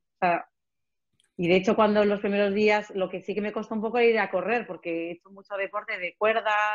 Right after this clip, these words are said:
de kettlebells, de ejercicios con el cuerpo y tal. Pero sí,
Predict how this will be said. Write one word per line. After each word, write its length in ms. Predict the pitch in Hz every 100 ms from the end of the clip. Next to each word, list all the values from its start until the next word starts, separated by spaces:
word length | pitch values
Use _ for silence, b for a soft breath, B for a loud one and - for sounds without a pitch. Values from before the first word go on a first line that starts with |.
| 202
de 560 | 180 165 165 160 160 - _ _
kettlebells, 800 | - 208 214 196 202 202 196 190
de 60 | 180
ejercicios 560 | 180 170 185 170 180 165
con 140 | 180
el 120 | 165 160
cuerpo 400 | 214 214 185 185
y 60 |
tal. 220 | - 170 - _ _ _ _ _ _ _
Pero 420 | 180 170 156 147
sí, 360 | 143 170 165